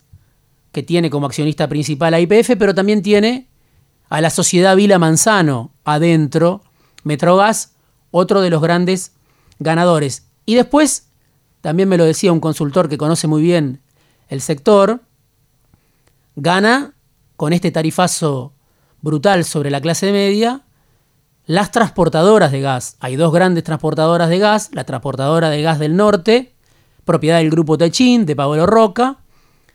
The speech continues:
y la transportadora de gas del sur, propiedad de otro empresario muy importante, emblemático, que en todas las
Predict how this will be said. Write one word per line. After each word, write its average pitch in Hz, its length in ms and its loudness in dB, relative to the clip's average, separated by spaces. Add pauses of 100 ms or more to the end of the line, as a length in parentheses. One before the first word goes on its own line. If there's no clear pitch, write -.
(220)
y 269 120 2
la 269 140 2
transportadora 185 640 2
de 160 100 2
gas 180 180 0
del 156 160 -2
sur, 226 400 -2 (500)
propiedad 180 340 2
de 226 80 6
otro 180 160 0
empresario 160 460 0
muy 220 260 4
importante, 170 640 0
emblemático, 160 760 0
que 117 300 -12 (1040)
en 127 180 -8
todas 185 340 2
las 127 480 -6